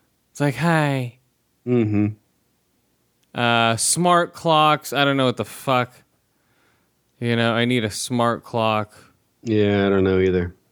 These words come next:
Speaker 1: Not really. And what about the Bell Nexus
Speaker 2: There you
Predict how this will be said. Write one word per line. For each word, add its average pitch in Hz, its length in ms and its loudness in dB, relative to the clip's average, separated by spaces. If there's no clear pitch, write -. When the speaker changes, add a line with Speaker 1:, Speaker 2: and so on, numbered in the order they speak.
Speaker 1:
Not 110 260 0
really. 117 300 2
And 127 120 2
what 151 160 2
about 147 380 0
the 135 80 0
Bell 131 540 0
Nexus 131 1040 -2
Speaker 2:
There 139 120 0
you 104 60 4